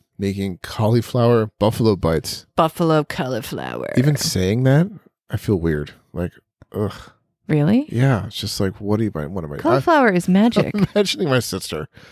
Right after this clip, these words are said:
Speaker 1: He's like, "What happened to you?" <laughs>
Speaker 2: What happened to you? What has she
Speaker 1: "What?
Speaker 2: done?
Speaker 1: You made this? What are you doing?" Yeah.
Speaker 2: Yeah.
Speaker 1: Anyway, you just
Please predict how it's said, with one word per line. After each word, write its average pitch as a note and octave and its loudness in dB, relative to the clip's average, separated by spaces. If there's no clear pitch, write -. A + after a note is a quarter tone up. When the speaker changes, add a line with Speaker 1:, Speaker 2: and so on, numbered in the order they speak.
Speaker 1:
He's C#3 -6
like, A#2 0
"What A#2+ 2
happened A2+ 0
to A#2+ -2
you?" - 0
<laughs> F#3+ -2
Speaker 2:
What A3+ 0
happened F#3 0
to G#3+ 0
you? F3+ 2
What A3 2
has F3+ -2
she C3+ 0
Speaker 1:
"What? F#3 4
Speaker 2:
done? F#3 4
Speaker 1:
You D#3 2
made F3+ 2
this? D4 0
What C#4+ 0
are B3 4
you D#3 2
doing?" D#3+ 0
Yeah. B2+ -2
Speaker 2:
Yeah. A#2+ -2
Speaker 1:
Anyway, A2+ 4
you A2+ -4
just G#2+ -4